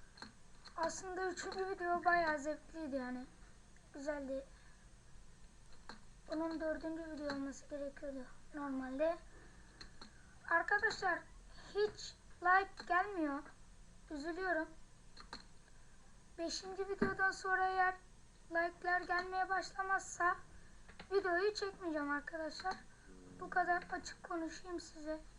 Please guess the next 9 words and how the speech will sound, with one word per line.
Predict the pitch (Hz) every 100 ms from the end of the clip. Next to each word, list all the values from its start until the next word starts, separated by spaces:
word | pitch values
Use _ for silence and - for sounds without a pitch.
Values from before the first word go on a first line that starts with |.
| - - - - - - - -
Bu | 302
arada | 311 311 339
örümcek | 339 320 320 330 - - - - - - -
pezevengi | - 349 302 311 320 330 370
saldırıyor. | - 466 480 679 719 640 554 466 359 - - - -
Ananın. | 330 311 320 349 349 - - - - - - - - - - - - - - - - - - - - - - - - - - - - - - - - - -
Gel | 311
buraya | 262
gel. | 247 240